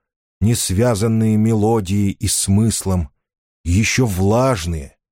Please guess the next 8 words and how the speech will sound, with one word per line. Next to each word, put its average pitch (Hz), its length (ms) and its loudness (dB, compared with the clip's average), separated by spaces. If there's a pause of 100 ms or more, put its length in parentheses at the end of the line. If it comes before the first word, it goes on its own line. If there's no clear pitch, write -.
(280)
отяжелевшие 110 1000 0
ото 101 160 -2
сна, 95 460 -4 (440)
они 95 220 2
плывут 104 540 0
по 98 120 -2
бурной 98 520 0
реке 107 500 -2